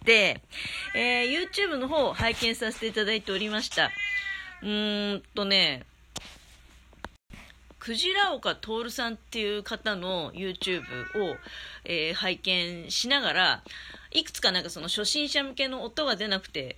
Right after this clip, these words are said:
お困りの方へみたいな動画がございまして、で、それを二種類ぐらい見てたんですよ。あの、一つは、うんと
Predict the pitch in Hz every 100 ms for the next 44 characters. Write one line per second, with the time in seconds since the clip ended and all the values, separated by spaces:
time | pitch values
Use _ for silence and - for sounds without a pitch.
0 | - 160 214 196 202 202 190 226 - 196
1 | 160 139 139 120 113 - - 180 180 175
2 | 170 170 202 208 202 226 - 180 165 127
3 | 170 175 175 - 285 302 294 - - -
4 | - - - - 403 - 427 415 392 330
5 | 214 202 - 147 143 - 135 - - -
6 | 170 170 165 160 156 - - - - -
7 | - - 403 - 339 370 330 185 - -
8 | - - - - - - - - - -
9 | - - - 185 185 - 185 170